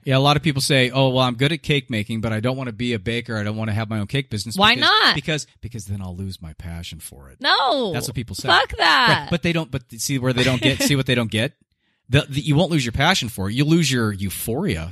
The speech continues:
Speaker 1: over it because it's a novelty if you're not making money and having to go
Speaker 2: Yeah.
Speaker 1: in and do all this stuff and dropping cakes on the floor and having to pay for the frosting and then not finding eggs at a good price
Speaker 2: And people get
Speaker 1: and all that
Speaker 2: afraid.
Speaker 1: shit.
Speaker 2: People are afraid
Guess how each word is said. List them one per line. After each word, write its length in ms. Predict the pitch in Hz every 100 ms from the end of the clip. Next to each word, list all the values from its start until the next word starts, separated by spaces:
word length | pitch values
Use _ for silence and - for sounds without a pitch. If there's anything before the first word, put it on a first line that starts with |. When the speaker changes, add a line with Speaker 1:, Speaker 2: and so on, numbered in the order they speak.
| -
Speaker 1:
over 340 | 120 95 85
it 140 | 104 -
because 380 | 120 123 120
it's 160 | 135 -
a 80 | 123
novelty 760 | 113 110 185 127 - 107 113 123 -
if 120 | 113 113
you're 80 | 120
not 140 | 120
making 260 | 123 120 117
money 200 | 160 131
and 80 |
having 240 | 110 117 110
to 60 |
go 80 | 101
Speaker 2:
Yeah. 360 | 170 160 156 135
Speaker 1:
in 20 | - -
and 100 | 110
do 100 | 117
all 120 | 143
this 120 | 143
stuff 300 | - 117 123 - -
and 100 | 123
dropping 300 | 143 131 131
cakes 300 | 156 151 -
on 80 | 123
the 80 |
floor 400 | 110 123 113 110 - -
and 120 | 123
having 200 | 143 135
to 80 | 123
pay 180 | 151 151
for 140 | 143
the 80 | 120
frosting 540 | 127 113 110 120 117 110 -
and 160 | - 135
then 160 | 143 139
not 220 | 143 127
finding 360 | 151 143 135
eggs 300 | 127 143 135
at 60 | 127
a 40 |
good 160 | 113 110
price 400 | 127 107 113 277
Speaker 2:
And 120 | 359
people 320 | 359 381 415
get 160 | 349 370
Speaker 1:
and 80 | 339
all 160 | 339
that 60 | 285
Speaker 2:
afraid. 160 | 349 277
Speaker 1:
shit. 80 | 330
Speaker 2:
People 220 | 370 381
are 160 | 349 320
afraid 640 | 294 - 233 262 262